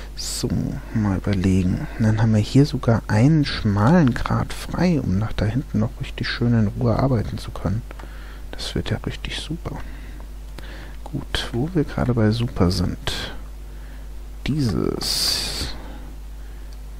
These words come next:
wird weggehackt. Und dieses wird da drauf gepackt. Ähm,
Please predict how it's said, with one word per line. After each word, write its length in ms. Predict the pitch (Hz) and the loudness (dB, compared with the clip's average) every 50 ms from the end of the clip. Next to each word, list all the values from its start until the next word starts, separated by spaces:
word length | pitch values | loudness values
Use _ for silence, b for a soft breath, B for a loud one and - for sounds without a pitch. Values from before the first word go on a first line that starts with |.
| - - 120 | -12 -8 -4
wird 600 | 110 - 73 65 52 - - - - - - - | -2 0 0 0 -2 -2 0 2 2 2 2 -4
weggehackt. 640 | - - - 117 117 - 190 220 - - - - B B B B B B B B B B B B B - B B B B B B B B B B B B B B B - - - | -6 0 2 2 4 4 2 2 2 0 -2 -2 B B B B B B B B B B B B B -12 B B B B B B B B B B B B B B B -12 -6 -4
Und 120 | 113 117 - - - | -4 -4 -4 -4 -4
dieses 380 | - 117 117 110 110 - - - | -2 -2 -2 0 -2 -2 -2 0
wird 140 | - - | 2 2
da 80 | - - | 2 2
drauf 360 | - - - - - - - | 0 0 -2 0 -2 -2 -4
gepackt. 540 | - - - - - - - - - - - - - B B B B B B B B B B B B B B B B B B B B B B B B B B B B B B B B - - | -6 -6 -4 -4 -6 -6 -6 -2 0 0 0 0 -2 B B B B B B B B B B B B B B B B B B B B B B B B B B B B B B B B -2 2
Ähm, 400 | 123 120 117 120 120 120 120 | 4 4 6 4 4 2 2